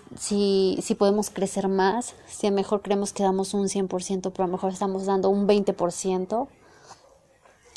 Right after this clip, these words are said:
Entonces, cuestionarse, hacerse preguntas es bueno, es fundamental. También tener, eh, control de, de qué nos llevamos a la boca, literal.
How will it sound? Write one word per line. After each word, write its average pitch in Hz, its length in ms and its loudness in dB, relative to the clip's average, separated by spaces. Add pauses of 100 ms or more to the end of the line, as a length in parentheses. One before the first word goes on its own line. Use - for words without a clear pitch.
Entonces, 220 540 -2 (200)
cuestionarse, 233 680 4
hacerse 220 360 -2
preguntas 185 500 2
es 185 220 -2
bueno, 170 280 0
es 180 140 -4
fundamental. 202 600 2 (420)
También 262 440 4
tener, 254 520 2 (160)
eh, 190 340 4 (340)
control 214 600 6 (960)
de, 208 400 6
de 240 240 6
qué 320 160 8
nos 381 240 8
llevamos 214 400 6
a 233 80 8
la 240 140 12
boca, 285 280 6
literal. 196 460 4